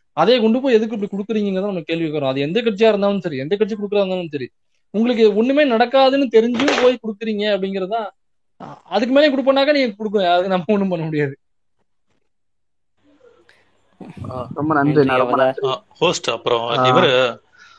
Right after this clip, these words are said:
Speaker 4: ஆ, கபாலி தோழர், ஆ, நீங்க உங்களோட ஐ டி வந்து ஹோஸ்டுக்கு
Speaker 3: இல்ல, அவர்
Speaker 4: காட்டல.
Speaker 3: ஐ டி எனக்கு
Speaker 4: அத நீங்க ஒன்ஸ் வெளிய போயிட்டு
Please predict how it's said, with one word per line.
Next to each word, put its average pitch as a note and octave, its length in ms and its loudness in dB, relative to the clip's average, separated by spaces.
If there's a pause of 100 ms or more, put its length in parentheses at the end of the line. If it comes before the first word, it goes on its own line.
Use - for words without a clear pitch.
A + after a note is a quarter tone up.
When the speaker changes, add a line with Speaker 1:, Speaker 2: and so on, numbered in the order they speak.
(200)
Speaker 4:
ஆ, A#2+ 180 -10
கபாலி D#3 380 -2
தோழர், B2+ 360 -2
ஆ, A2+ 140 -8 (420)
நீங்க C3 260 -10
உங்களோட B2+ 340 -2
ஐ C3 180 2
டி F#3+ 100 0
வந்து D3+ 200 -6
ஹோஸ்டுக்கு C#3+ 400 -4
Speaker 3:
இல்ல, F3+ 220 2
அவர் C#3+ 240 6
Speaker 4:
காட்டல. B2+ 120 4
Speaker 3:
ஐ G#3+ 160 4
டி A3 180 0
எனக்கு D#3 320 -2 (320)
Speaker 4:
அத B2+ 160 -4
நீங்க A#2 200 -10
ஒன்ஸ் A#2+ 380 -6 (140)
வெளிய D3 240 2
போயிட்டு D#3 300 -4